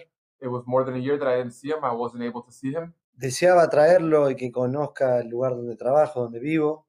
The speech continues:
Speaker 1: I wished to have brought him here and so he could see the, the place I live and work at.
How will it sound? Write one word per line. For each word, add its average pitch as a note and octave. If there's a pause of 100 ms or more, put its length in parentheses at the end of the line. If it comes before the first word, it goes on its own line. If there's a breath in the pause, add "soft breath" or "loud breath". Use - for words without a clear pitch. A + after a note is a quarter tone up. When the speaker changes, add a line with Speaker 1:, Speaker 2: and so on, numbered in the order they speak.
(160)
Speaker 1:
I A2+
wished B2+
to C3
have A#2+ (180)
brought B2+
him C3+
here D3+
and B2
so B2
he A#2+
could B2
see C3
the, A#2+ (140)
the B2
place A#2+
I A2
live B2
and A#2
work C3+
at. E3+